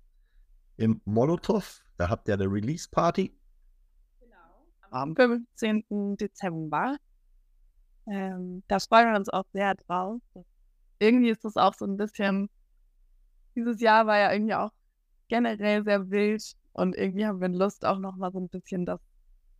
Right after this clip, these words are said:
Speaker 2: also am Ende irgendwie alle mal zusammenzukommen, ähm, und irgendwie einfach mal eine gute Zeit zu haben. Und, ähm, ja.
Speaker 3: Vor allem ist es auch eine Premiere. Das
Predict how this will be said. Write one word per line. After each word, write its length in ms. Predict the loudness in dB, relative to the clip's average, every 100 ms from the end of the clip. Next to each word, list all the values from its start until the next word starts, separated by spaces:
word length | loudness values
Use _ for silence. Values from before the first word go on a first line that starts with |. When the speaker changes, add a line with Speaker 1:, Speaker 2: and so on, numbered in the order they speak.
| _ _
Speaker 2:
also 200 | -2 2
am 160 | 4 2
Ende 340 | 2 2 2
irgendwie 260 | -2 -4 -2
alle 220 | 0 0
mal 360 | 0 2 2 0
zusammenzukommen, 1200 | -4 0 2 2 -6 -12 -6 -4 -4 -6 -8 -12 -18 _ _ -10
ähm, 540 | -6 -4 -4 -6 -8
und 180 | -6 -4
irgendwie 540 | -2 -2 -4 -4 -4 -2
einfach 300 | -2 -2 -2
mal 100 | -2
eine 140 | -2 -4
gute 280 | -8 -10 -6
Zeit 240 | -2 -4 -4
zu 120 | -6
haben. 380 | -2 -2 -4 -12 -16 _ _ _ _
Und, 480 | -2 0 0 -2 -6 _
ähm, 540 | -4 -2 -2 -4 -6 -12 _ _ _ _ _ _ _ _ -20 _ _ _ _ _ _ _ _
ja. 180 | -2 2
Speaker 3:
Vor 100 | 2
allem 120 | 2
ist 120 | -2 -4
es 120 | -6
auch 220 | -6 -4
eine 160 | -4 -6
Premiere. 460 | -8 -4 -2 -2
Das 80 | -6